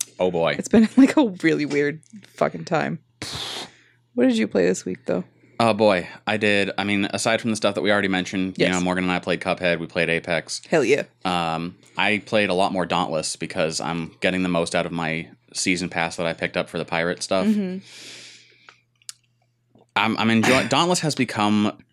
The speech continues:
Speaker 1: my new, like, when, the way I used to play Left four Dead, which is, like, I wanna just shut my brain off and hit things until they're dead things. Or in the case of Left four Dead, I wanna shut my brain off, pair up with three other friends, and shoot things until they're dead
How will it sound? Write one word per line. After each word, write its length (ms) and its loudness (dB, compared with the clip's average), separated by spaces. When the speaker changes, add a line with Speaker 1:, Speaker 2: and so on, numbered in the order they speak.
Speaker 1:
my 220 2
new, 680 0
like, 300 0
when, 240 0
the 80 2
way 120 6
I 40 4
used 260 -4
to 60 -10
play 200 0
Left 220 0
four 80 0
Dead, 320 0
which 160 -6
is, 140 -4
like, 200 -2
I 60 0
wanna 160 2
just 140 0
shut 220 -2
my 100 0
brain 280 0
off 160 -2
and 80 -8
hit 220 -4
things 380 -6
until 220 -4
they're 120 -4
dead 260 -4
things. 360 -8
Or 120 6
in 80 2
the 60 2
case 200 0
of 60 -2
Left 160 2
four 60 0
Dead, 200 2
I 100 0
wanna 140 -2
shut 200 0
my 120 0
brain 240 2
off, 340 0
pair 220 2
up 100 0
with 120 -4
three 140 -2
other 140 -2
friends, 320 -2
and 100 -6
shoot 260 0
things 280 -2
until 200 -6
they're 120 -4
dead 260 0